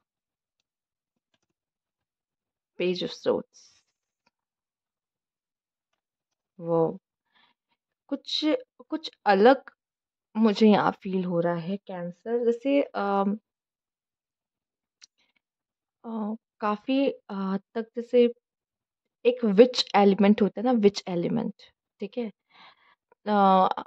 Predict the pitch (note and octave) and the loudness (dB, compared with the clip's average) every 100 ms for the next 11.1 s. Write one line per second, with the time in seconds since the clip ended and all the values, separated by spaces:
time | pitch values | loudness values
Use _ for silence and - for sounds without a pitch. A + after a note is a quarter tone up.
0 | _ _ _ _ _ - - - A#3 C4+ | _ _ _ _ _ -16 -16 -8 -4 -4
1 | - E4+ - D#4 D#4+ - B3+ C#4 D#4 D#4+ | -4 -12 -6 -8 -8 -4 -2 -2 -4 -6
2 | D4 _ _ _ _ _ _ _ G3+ G#3 | -8 _ _ _ _ _ _ _ -2 0
3 | G#3+ A#3+ - E3 - _ - A3+ A#3 B3 | 4 2 2 -12 -16 _ -6 -6 -6 -10
4 | G3+ E3+ E3+ G#3+ F3 E3 _ _ _ _ | -10 -8 -8 -8 -12 -14 _ _ _ _
5 | G3+ C4 B3+ _ _ _ _ _ C4 A#3+ | -12 -10 -10 _ _ _ _ _ 2 6
6 | G#3 G#3 G3 A#3 C#4 - - _ _ _ | 8 8 8 6 6 2 -16 _ _ _
7 | _ _ _ _ _ F#3 E3+ - _ _ | _ _ _ _ _ 0 0 -2 _ _
8 | _ B3+ B3+ C4+ G#3 F#3 E3+ F3 G3 G3 | _ -8 -4 -4 -2 0 0 2 0 2
9 | A3 A3+ - - G3+ G3 _ - G3 G#3 | 2 2 0 -12 -14 -14 _ -12 -8 0
10 | G3 F#3 F#3 F3+ F3+ G3+ A#3+ A#3 A#3 G#3+ | 2 2 0 0 2 4 6 8 8 6